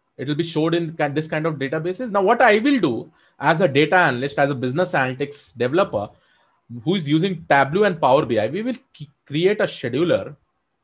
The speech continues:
And this scheduler work will be that I will try to, at night, probably at night, twelve A M, my scheduler will learn in this Tableau or Power B I,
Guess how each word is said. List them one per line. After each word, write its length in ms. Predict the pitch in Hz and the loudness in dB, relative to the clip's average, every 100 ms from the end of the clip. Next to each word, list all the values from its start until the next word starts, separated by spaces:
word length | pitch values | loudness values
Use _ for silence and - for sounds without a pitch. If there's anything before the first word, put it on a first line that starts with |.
| _ _ _ _ _ _ _ | _ _ _ _ _ _ _
And 180 | 120 139 | -8 -2
this 220 | 135 - - | 0 0 4
scheduler 400 | 170 185 233 165 | 4 6 6 6
work 280 | 151 208 | 4 2
will 180 | 220 196 | 0 -2
be 120 | 143 | 0
that 380 | 113 104 165 - _ _ _ | 0 0 0 -4 _ _ _
I 160 | - 165 | 0 2
will 180 | 285 294 | 4 2
try 220 | - 190 | 4 4
to, 120 | 156 | 4
at 160 | 139 147 | 2 0
night, 420 | 135 170 226 - - | 0 2 0 -4 -6
probably 440 | - 139 143 156 156 | 0 0 0 0 2
at 180 | 147 127 | 2 0
night, 360 | 143 180 - | -2 -2 -4
twelve 280 | 147 165 180 | 2 4 4
A 260 | 147 156 165 | 2 2 2
M, 280 | 110 131 - _ _ _ - | 0 -8 -16 _ _ _ -8
my 120 | 123 | -6
scheduler 460 | 127 131 135 165 160 | -2 -2 2 2 2
will 160 | 135 | 0
learn 340 | 110 117 196 240 _ _ _ _ - | 0 0 -2 -6 _ _ _ _ -12
in 140 | 127 | -6
this 160 | 139 160 | -6 -2
Tableau 320 | 139 127 143 | 0 2 2
or 80 | 139 | 0
Power 260 | 127 120 113 | 2 0 0
B 180 | 117 | -2
I, 120 | 196 | -4